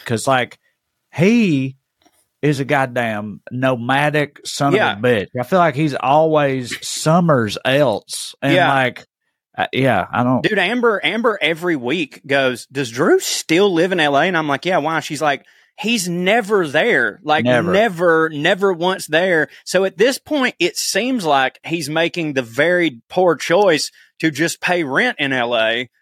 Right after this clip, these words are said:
Speaker 2: and
Speaker 1: Yeah.
Speaker 2: live everywhere else <laughs> across the country.
Speaker 1: Yeah, don't
Speaker 2: Like, he
Speaker 1: hit.
Speaker 2: should just vi-, he should just visit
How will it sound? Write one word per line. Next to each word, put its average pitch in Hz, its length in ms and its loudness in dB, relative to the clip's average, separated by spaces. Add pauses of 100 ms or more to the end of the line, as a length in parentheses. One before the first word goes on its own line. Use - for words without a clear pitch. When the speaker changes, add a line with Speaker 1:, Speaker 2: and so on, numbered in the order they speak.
(120)
Speaker 2:
and 143 100 0
Speaker 1:
Yeah. 123 140 2
Speaker 2:
live 160 180 2
everywhere 175 460 4
else 160 220 -2
<laughs> - 20 0
across - 420 -2
the 269 120 -6
country. - 640 -6 (120)
Speaker 1:
Yeah, 131 560 0
don't 131 140 0
Speaker 2:
Like, - 140 0
he 131 100 0
Speaker 1:
hit. 135 140 2
Speaker 2:
should 269 160 -4
just 170 280 -4
vi-, 220 100 -8 (160)
he 277 120 2
should 277 160 -4
just 214 240 -4
visit 196 420 0